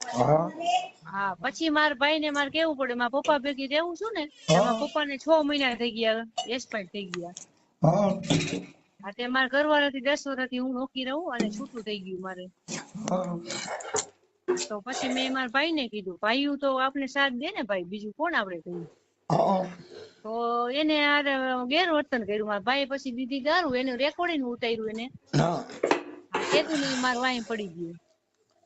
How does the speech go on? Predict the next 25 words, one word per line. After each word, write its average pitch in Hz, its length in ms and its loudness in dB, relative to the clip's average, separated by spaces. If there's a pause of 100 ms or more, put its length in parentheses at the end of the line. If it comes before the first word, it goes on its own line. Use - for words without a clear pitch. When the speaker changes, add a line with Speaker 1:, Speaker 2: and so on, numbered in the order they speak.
(380)
Speaker 1:
આ 131 60 4
માનદ 139 400 6
અધિકારી 156 480 4
ઈ, 175 500 -2
ઈ 175 140 2
કોણ 208 220 4
છે? - 160 -2 (360)
Speaker 2:
જી 277 160 2
આર 311 120 2
ડી 254 140 -4
માં 185 200 -6
છે. 170 100 -6
Speaker 1:
આપણે - 320 -2
Speaker 2:
અમાર 269 200 6
ઉપર 294 280 2
આવે 415 320 0
ને. - 60 -16 (220)
Speaker 1:
આપણને 120 380 2
માનદ 120 420 4
અધિકારીનું 135 560 2
નામ 131 280 4
શું 160 240 4
છે? 165 320 6 (520)
Speaker 2:
વિપુલભાઈ 254 560 2
ગણેશિયા. 240 540 -4